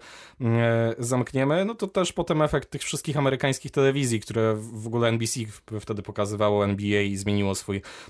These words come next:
e, plan, żeby tylko pojechać do Toronto w niedzielę na ten teoretycznie najważniejszy mecz, żeby pokazać Vince'a Cartera i to pierwszy, e, w National T V mecz Toronto Raptors. A z jakim grałeś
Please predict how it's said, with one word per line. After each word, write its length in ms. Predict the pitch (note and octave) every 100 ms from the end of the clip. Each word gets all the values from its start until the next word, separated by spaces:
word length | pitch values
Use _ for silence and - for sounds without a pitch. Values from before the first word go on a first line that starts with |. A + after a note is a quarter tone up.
| -
e, 200 | G#2+ G2+
plan, 300 | A#2 A2+ G#2
żeby 180 | G#2+ G2+
tylko 260 | A2 G2+
pojechać 320 | G2 G#2 G#2
do 100 | G2
Toronto 340 | G#2 A2 G#2+ F#2+
w 60 |
niedzielę 340 | G2+ G2 G#2+ F#2+
na 120 | F#2+
ten 200 | G#2 G2 - -
teoretycznie 500 | A2 G#2+ G#2 G#2 G#2+
najważniejszy 520 | G2+ G2+ G#2 G2+ -
mecz, 180 | G2+ F#2+
żeby 180 | G#2 F#2+
pokazać 400 | G2 G#2+ F#2+ F#2
Vince'a 300 | G2+ - F#2+
Cartera 300 | G2+ A2 G2+
i 80 | F#2
to 100 | G2
pierwszy, 420 | G#2+ F2+ - F2+ - - -
e, 160 | G#2 G2+
w 80 |
National 380 | A2+ A2 A2 G#2+
T 140 | - G#2+
V 140 | G2+
mecz 300 | F#2+ - - G#2+
Toronto 280 | A#2 A#2 G#2
Raptors. 320 | G#2 G#2+ -
A 40 | B2+
z 60 |
jakim 260 | E3 F#3 C3+
grałeś 480 | B2+ A#2 G#2+ -